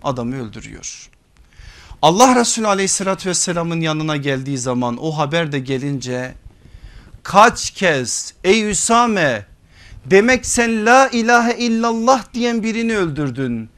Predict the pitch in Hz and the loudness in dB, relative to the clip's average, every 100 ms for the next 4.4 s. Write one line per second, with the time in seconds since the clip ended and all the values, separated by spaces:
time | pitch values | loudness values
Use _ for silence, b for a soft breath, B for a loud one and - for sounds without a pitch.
0 | b b b 226 254 226 - - 254 247 | b b b 2 4 0 0 2 4 4
1 | 208 170 143 202 240 269 - 247 226 220 | 2 0 2 0 2 0 0 0 2 2
2 | 240 254 226 214 226 226 226 214 214 214 | 4 2 0 0 0 -2 -4 -4 -2 -2
3 | 226 214 - 202 208 185 190 202 208 180 | -4 -6 -6 -6 -6 -6 -6 -6 -4 -4
4 | 160 151 160 | -4 -4 -4